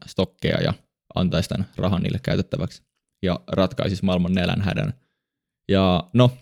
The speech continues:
V F P sit vastasi tähän ja se antoi suunnitelman, jota voidaan käydä kohta vähän läpi. Ja no ei, vo-, voin alustaa sen verran, että suunnitelma ei ollut kovin tarkka. Tai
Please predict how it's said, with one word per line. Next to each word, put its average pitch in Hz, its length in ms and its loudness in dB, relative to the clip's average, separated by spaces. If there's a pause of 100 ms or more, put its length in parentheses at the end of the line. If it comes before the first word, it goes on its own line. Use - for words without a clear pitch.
(240)
V 110 160 6
F - 80 -6
P - 100 -6
sit - 280 -2 (180)
vastasi 120 320 0
tähän - 300 -6 (120)
ja - 200 -2 (360)
se - 120 -6
antoi 101 240 4
suunnitelman, 90 600 2
jota 92 180 4
voidaan 92 420 0 (200)
käydä 92 180 0
kohta - 380 -2 (320)
vähän 95 220 4
läpi. 92 340 2 (520)
Ja 98 120 0 (880)
no 104 180 4
ei, 127 260 6
vo-, 107 280 6
voin 123 180 6
alustaa 113 400 4
sen 98 220 2
verran, 92 220 0
että 92 160 -6
suunnitelma 92 480 4
ei 95 60 8
ollut 92 140 4
kovin 92 280 4
tarkka. - 480 0 (760)
Tai 85 300 4